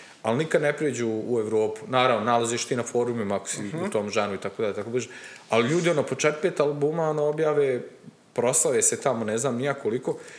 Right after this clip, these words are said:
Speaker 1: i tek nekako uspiju se probiti i onda, ono, ne znam, ja, rasture Evropu, rasture, onaj, Afri-,
Speaker 2: Da,
Speaker 1: Afriku,
Speaker 2: ono,
Speaker 1: Aziju,
Speaker 2: već
Speaker 1: šta
Speaker 2: kad su
Speaker 1: već.
Speaker 2: izduvali pomalo,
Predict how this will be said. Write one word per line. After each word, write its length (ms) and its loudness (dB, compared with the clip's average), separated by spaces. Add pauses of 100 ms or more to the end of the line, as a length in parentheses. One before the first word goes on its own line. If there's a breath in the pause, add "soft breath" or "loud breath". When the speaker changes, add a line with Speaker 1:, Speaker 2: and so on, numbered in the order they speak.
(200 loud breath)
Speaker 1:
i 100 -4
tek 300 2
nekako 500 0
uspiju 220 -6
se 140 0
probiti 360 -2
i 60 -2
onda, 180 -2
ono, 160 -4
ne 80 -6
znam, 220 -12 (160)
ja, 120 -12 (460)
rasture 420 -4
Evropu, 500 -2
rasture, 500 -6 (640 soft breath)
onaj, 560 -6
Afri-, 540 -8
Speaker 2:
Da, 80 -2
Speaker 1:
Afriku, 160 4
Speaker 2:
ono, 240 6
Speaker 1:
Aziju, 140 6
Speaker 2:
već 160 6
Speaker 1:
šta 100 2
Speaker 2:
kad 140 6
su 120 6
Speaker 1:
već. 80 6
Speaker 2:
izduvali 520 6
pomalo, 320 0